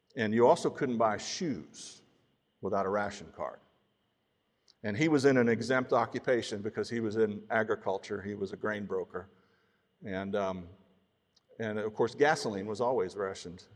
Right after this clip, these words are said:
then, too. And so he walked to work. And his shoes had worn out to the point where there were holes in the bottom of them. You will remember or perhaps have had leather shoes, and you know how they wear like that.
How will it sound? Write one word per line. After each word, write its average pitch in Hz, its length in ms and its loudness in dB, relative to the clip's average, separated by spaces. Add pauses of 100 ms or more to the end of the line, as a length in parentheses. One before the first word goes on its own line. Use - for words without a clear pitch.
(140)
then, 98 220 -4
too. 131 220 -6 (920)
And 107 100 -12
so 107 160 0
he 120 120 -2
walked 117 540 -2
to 107 60 -4
work. 92 360 -2
And 104 100 -6
his 113 180 -4
shoes 127 760 -4 (340)
had 113 180 -4
worn 147 440 -2
out 120 420 -6 (1200)
to 139 100 2
the 127 100 4
point 143 340 0
where 120 500 4
there 117 140 4
were 110 80 4
holes 104 580 2
in 101 140 -6
the 101 80 -6
bottom 107 360 2
of 76 140 -10
them. 82 160 -14
You 110 140 -8 (440)
will 110 160 0
remember 107 560 2
or 92 60 -4
perhaps 110 320 -2
have 107 120 -8
had 120 220 4
leather 104 280 2
shoes, 101 400 -4
and 98 100 -12
you 104 60 -8
know 107 160 -6
how 101 120 -2
they 101 140 -2
wear 92 540 -2
like 90 260 -8
that. 85 280 -8